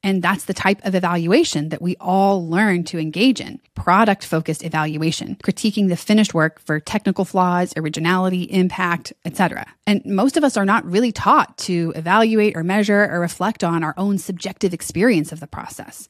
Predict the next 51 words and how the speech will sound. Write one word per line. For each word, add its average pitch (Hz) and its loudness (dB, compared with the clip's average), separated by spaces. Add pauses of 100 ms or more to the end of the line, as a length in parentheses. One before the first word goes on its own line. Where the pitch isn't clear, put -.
And 208 2
honestly, 302 4
this 226 -2 (220)
just 226 0 (140)
makes 220 0
sense 247 0
to - -10
me - -12
because 180 -4 (100)
<laughs> - -4
we 202 -2
live 220 2
in 254 4
a 208 0
world 190 0
that 180 -2
values 202 0
production 262 0
and - -6
outcomes 240 0
and 180 -6
specific - -6
things 233 -2
that 185 -2
we 185 -6
can 175 -6
see 233 -2
and 165 -2
touch 208 -2
and 180 -4
measure. 190 0
And 202 4
while 220 0
the 214 0
creative 220 0
process, 220 0
on 185 -2
the 175 0
other 175 -2
hand, 170 0
and 180 -2
the 190 -4
feelings 247 2
surrounding 190 0
it 170 0 (280)
as 233 2
experienced 240 -2
by 202 2
you, 240 4
the 247 2
creator, 202 0